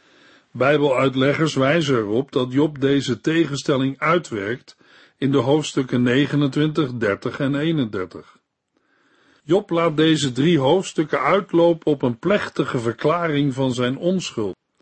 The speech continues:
Daarmee speelt Job achtentwintig een fundamentele rol in de opbouw van het Bijbelboek. De traditionele samenhang tussen zonde en straf klopt niet.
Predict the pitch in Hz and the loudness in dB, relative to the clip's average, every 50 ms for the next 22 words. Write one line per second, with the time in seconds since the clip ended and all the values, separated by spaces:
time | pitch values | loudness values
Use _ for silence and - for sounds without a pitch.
0 | _ _ _ _ _ _ _ _ _ _ _ _ _ _ _ _ _ _ - 120 | _ _ _ _ _ _ _ _ _ _ _ _ _ _ _ _ _ _ 0 2
1 | 127 139 139 139 139 139 127 - - 143 135 131 127 127 131 127 123 - - 160 | 2 2 4 2 2 0 0 0 0 2 2 2 2 0 0 0 0 -2 -2 -2
2 | 156 135 - - 143 127 117 - 143 160 165 147 120 113 107 - - 143 135 127 | -2 -2 -2 -4 -4 -4 -2 0 0 0 0 0 -2 -6 -6 -4 -2 -2 -2 -2
3 | - - 214 226 208 190 175 160 160 156 143 - 160 156 151 143 131 123 123 156 | -2 0 0 2 2 0 0 0 -2 -2 -2 0 2 2 2 2 2 2 2 2
4 | 170 170 175 160 156 147 139 147 151 - 196 196 156 135 110 104 104 107 113 113 | 2 2 2 0 0 0 0 0 0 0 0 0 0 0 -2 0 0 -2 -4 -2
5 | 135 131 135 139 135 135 160 165 170 156 131 110 104 104 95 87 _ _ _ _ | -2 -2 -2 -2 -2 -2 -2 -2 -2 -2 -4 -4 -6 -8 -10 -12 _ _ _ _
6 | _ _ _ _ _ _ _ _ _ _ _ _ _ _ _ _ _ _ _ _ | _ _ _ _ _ _ _ _ _ _ _ _ _ _ _ _ _ _ _ _
7 | _ _ _ _ - - 120 117 - 160 175 202 202 185 190 190 160 - - 180 | _ _ _ _ -4 -2 -2 0 2 2 4 4 4 2 0 -2 -2 -2 0 0
8 | 165 170 180 185 180 180 170 160 - - - 196 202 202 170 139 117 131 139 139 | 2 2 2 2 2 2 2 0 0 0 0 0 2 2 2 2 2 2 2 0
9 | 139 135 - 165 147 - - 131 123 117 165 208 208 196 170 151 131 131 135 131 | 0 0 -2 -2 -2 -2 -4 -2 0 0 0 2 2 0 0 0 0 0 0 -2
10 | - - - 180 190 196 160 - - - - 185 190 190 190 - 151 143 131 - | -2 -2 -2 2 2 2 2 0 -4 -4 0 0 0 0 0 -2 -2 -2 -2 -2
11 | - - | -6 -14